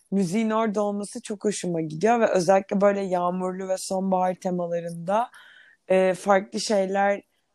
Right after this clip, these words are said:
dinliyorum. Mesela klasik müziğe çok giriyorum. Öyle bir bölümümüz de var. Dinleyenlerimizin ilgisi varsa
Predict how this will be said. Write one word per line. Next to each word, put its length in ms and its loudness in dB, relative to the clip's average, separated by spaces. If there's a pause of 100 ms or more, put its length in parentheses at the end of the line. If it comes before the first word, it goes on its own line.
dinliyorum. 380 0
Mesela 260 -4
klasik 420 -4
müziğe 400 -2
çok 300 -8
giriyorum. 520 2
Öyle 260 4
bir 140 -4
bölümümüz 680 0
de 60 2
var. 360 4 (480)
Dinleyenlerimizin 1120 0
ilgisi 520 -6
varsa 340 2